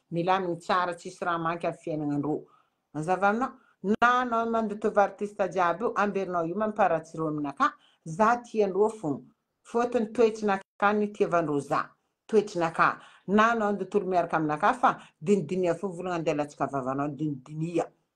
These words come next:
Sao olo jiaby andeha sasainao, ataonao di-, diffamation publique karaha Black Nadia, tsy alefitry aminao. Aby koa raha andeha azonao Black Nadia, tsy endriky dinia.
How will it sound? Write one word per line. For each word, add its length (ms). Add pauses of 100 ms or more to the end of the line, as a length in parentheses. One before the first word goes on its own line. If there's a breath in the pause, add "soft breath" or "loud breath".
(140)
Sao 500
olo 100
jiaby 800
andeha 200
sasainao, 580
ataonao 480
di-, 380
diffamation 680
publique 420
karaha 280
Black 220
Nadia, 420
tsy 160
alefitry 360
aminao. 340 (300 soft breath)
Aby 200
koa 140
raha 140
andeha 200
azonao 340
Black 240
Nadia, 360
tsy 120
endriky 240
dinia. 500